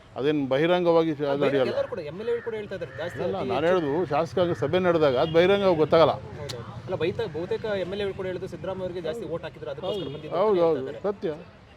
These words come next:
Speaker 2: ಇದೆಲ್ಲದ್ರ ಮಧ್ಯೆ ಈ ನವೆಂಬರ್ ಇಪ್ಪತ್ತು, ಇಪ್ಪತ್ತೈದು ಅಂತೆಲ್ಲ ಹೇಳ್ತಾ ಇದ್ದಾರಲ್ವಾ?
Speaker 1: ಅವೆಲ್ಲ ಸ್-, ಬರೀ ಮಾಧ್ಯಮದ ಬೂಸ್ಟಿಂಗ್ ಅಷ್ಟೇ ಸರ್.
Speaker 2: ಹ್ಮ್.
Speaker 1: ಈಗ ಮೋದಿ ಅವ್ರಿಗೆ ಬಿಂಬಿಸಿ, ಬಿಂಬಿಸಿ ಮೋದಿ ಅವ್ರನ್ನ ತಂದ್ರು, ಹನ್ನೊಂದು ವರ್ಷ ಆಯ್ತು. ಈ ದೇಶಕ್ಕೆ ಬರೀ ಮೀಡಿಯಾದಿಂದ ಮೋದಿ ಬಂದರೆ ಹೊರತು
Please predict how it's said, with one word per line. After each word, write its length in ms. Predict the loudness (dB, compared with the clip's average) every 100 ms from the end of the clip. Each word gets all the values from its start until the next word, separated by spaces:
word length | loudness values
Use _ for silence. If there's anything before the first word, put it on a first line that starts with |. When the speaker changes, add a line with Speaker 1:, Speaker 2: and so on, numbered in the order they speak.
| -6
Speaker 2:
ಇದೆಲ್ಲದ್ರ 300 | 0 0 0
ಮಧ್ಯೆ 320 | -4 -6 -6
ಈ 20 |
ನವೆಂಬರ್ 880 | -4 -4 -4 -4 -4 -4 -4 -4 -6
ಇಪ್ಪತ್ತು, 380 | -6 -8 -8 -10
ಇಪ್ಪತ್ತೈದು 520 | -12 -10 -8 -8 -8
ಅಂತೆಲ್ಲ 220 | -8 -6
ಹೇಳ್ತಾ 220 | -6 -6
ಇದ್ದಾರಲ್ವಾ? 420 | -6 -6 -8 -12 -14
Speaker 1:
ಅವೆಲ್ಲ 680 | -12 -10 -6 -2 2 4 4
ಸ್-, 240 | 2 -4
ಬರೀ 300 | 0 2 2
ಮಾಧ್ಯಮದ 720 | 2 6 6 6 4 4 2
ಬೂಸ್ಟಿಂಗ್ 420 | 2 0 -2 -4 -4
ಅಷ್ಟೇ 220 | -2 0
ಸರ್. 260 | 2 0
Speaker 2:
ಹ್ಮ್. 200 | -2 -14 -20 -20 -20 -20 -20 -20 -10
Speaker 1:
ಈಗ 80 | -2 4 6 6 4 0
ಮೋದಿ 280 | 2 4 6
ಅವ್ರಿಗೆ 520 | 6 6 6 4 2
ಬಿಂಬಿಸಿ, 400 | 2 -2 -2 -4
ಬಿಂಬಿಸಿ 840 | -2 -4 -4 -4 -4 -6 -4 -4 -6 -18 -20 -12 -2
ಮೋದಿ 200 | 0 2
ಅವ್ರನ್ನ 160 | 2 0
ತಂದ್ರು, 240 | 0 2 0
ಹನ್ನೊಂದು 320 | 0 -2 -2
ವರ್ಷ 160 | 0
ಆಯ್ತು. 540 | -2 -2 -4 -12 -16 -20 -8
ಈ 60 | -4
ದೇಶಕ್ಕೆ 460 | 0 2 0 -2
ಬರೀ 200 | 0 2
ಮೀಡಿಯಾದಿಂದ 640 | 2 2 4 6 6 4 2
ಮೋದಿ 300 | 2 2 2
ಬಂದರೆ 300 | 2 2 2
ಹೊರತು 640 | 2 0 -2 0 -4